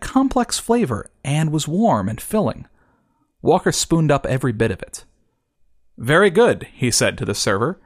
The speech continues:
which had returned to its previous station in front of the counter. "How much?" It spread its hands and said, "This establishment serves the spirit of life.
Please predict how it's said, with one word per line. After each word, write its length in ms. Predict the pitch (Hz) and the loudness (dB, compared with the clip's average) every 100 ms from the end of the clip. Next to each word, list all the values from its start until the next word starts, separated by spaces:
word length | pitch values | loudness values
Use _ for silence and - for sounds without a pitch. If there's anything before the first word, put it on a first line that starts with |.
| _ _ - | _ _ -4
which 200 | 262 - | -2 0
had 120 | 139 | -2
returned 340 | 117 165 160 | 0 0 0
to 100 | 127 | 0
its 120 | 107 - | -2 -2
previous 420 | - 175 104 - | -2 0 0 -2
station 400 | - 98 - 143 | -2 -2 -2 -2
in 100 | 107 | 0
front 180 | 117 113 | -2 -4
of 100 | 98 | -8
the 60 | |
counter. 440 | - 143 73 - - - - _ _ _ _ _ _ _ - | -6 -4 -4 -8 -16 -20 -20 _ _ _ _ _ _ _ -2
"How 180 | 127 127 | 0 4
much?" 500 | 185 - - - - - _ _ _ _ _ _ - | 2 2 -6 -12 -16 -20 _ _ _ _ _ _ 0
It 160 | 180 | 0
spread 260 | - 233 233 | 2 0 0
its 240 | - - | -2 -4
hands 380 | 165 131 101 107 | -2 0 -2 -4
and 120 | 101 | -6
said, 340 | - 110 110 - _ _ _ _ _ _ _ _ | -2 -2 -2 -8 _ _ _ _ _ _ _ _
"This 280 | 143 175 175 | -2 -2 0
establishment 800 | - - 165 135 120 - 110 - - | 0 0 0 0 -2 -2 -2 -2 -4
serves 440 | - 147 151 139 | -2 2 0 0
the 80 | 127 | -4
spirit 480 | - - 135 127 - | -4 -2 0 -2 -4
of 100 | 113 | -4
life. 500 | 113 95 - - | -2 -2 -6 -14